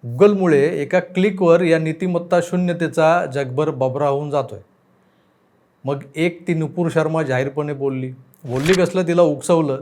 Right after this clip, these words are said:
तिला विचारलेल्या एका प्रश्नाचं उत्तर तिनं दिलं, तेही हदीसमधल्या एका परिच्छेदाचा दाखला देत.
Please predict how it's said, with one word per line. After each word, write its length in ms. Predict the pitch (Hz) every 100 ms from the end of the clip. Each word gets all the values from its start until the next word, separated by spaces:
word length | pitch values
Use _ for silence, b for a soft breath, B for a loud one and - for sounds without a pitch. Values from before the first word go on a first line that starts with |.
| -
तिला 140 | 131
विचारलेल्या 500 | 135 131 151 147 147
एका 140 | 143 147
प्रश्नाचं 400 | 135 131 147 143
उत्तर 340 | 131 127 170
तिनं 240 | 160 151 143
दिलं, 240 | 123 120 - _ _ _ _ _ _ -
तेही 160 | 139
हदीसमधल्या 720 | 143 120 147 156 147 135 156 143
एका 180 | -
परिच्छेदाचा 680 | 143 143 139 123 139 135 143
दाखला 360 | 131 113 131 131
देत. 180 | 123